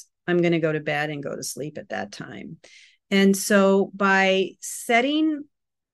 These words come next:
goals and following through, you have something to celebrate. It gives you a sense of achievement, like, you've done that. And you start these little goals.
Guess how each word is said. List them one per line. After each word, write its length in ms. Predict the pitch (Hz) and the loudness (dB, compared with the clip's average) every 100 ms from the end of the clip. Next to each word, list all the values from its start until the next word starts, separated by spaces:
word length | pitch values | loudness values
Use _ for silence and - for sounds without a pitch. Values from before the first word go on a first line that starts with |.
| 233 _ _ _ _ _ - 202 | -20 _ _ _ _ _ -10 -6
goals 800 | 208 185 185 247 339 339 - - _ 202 | -2 0 0 0 -4 -8 -12 -16 _ 2
and 200 | 196 202 | 2 2
following 640 | 208 196 214 214 196 196 | 0 2 2 2 2 0
through, 680 | - 185 185 190 226 302 - _ _ _ _ _ _ _ | -6 -6 0 2 0 -2 -10 _ _ _ _ _ _ _
you 240 | - 208 240 | -2 2 2
have 260 | 202 262 | 2 0
something 380 | 233 247 247 247 | 0 -2 0 -2
to 100 | 208 | -2
celebrate. 680 | 208 220 214 220 180 139 120 - | -4 -2 -2 -2 -4 -6 -10 -2
It 180 | 202 202 | -2 2
gives 260 | 220 202 | 0 2
you 140 | 214 202 | 2 2
a 80 | |
sense 400 | 190 208 196 196 | 0 -2 -2 0
of 180 | 190 180 | -4 -6
achievement, 720 | 175 - 196 190 175 117 95 - | -8 -4 -2 -2 -4 -8 -10 -10
like, 300 | 180 180 180 _ | -2 -2 -4 _
you've 520 | 190 196 196 190 180 | -2 2 4 2 -2
done 260 | 180 185 185 | -2 -2 -2
that. 280 | 156 135 - | -4 -8 -4
And 160 | 202 208 | 2 2
you 120 | 220 | 0
start 520 | 202 - 262 277 277 _ | -6 -2 0 0 -4 _
these 480 | 196 233 226 208 208 | -6 -2 -2 -4 -6
little 280 | 214 208 202 | -4 -2 -2
goals. 520 | 196 185 180 175 | -2 -4 -4 -6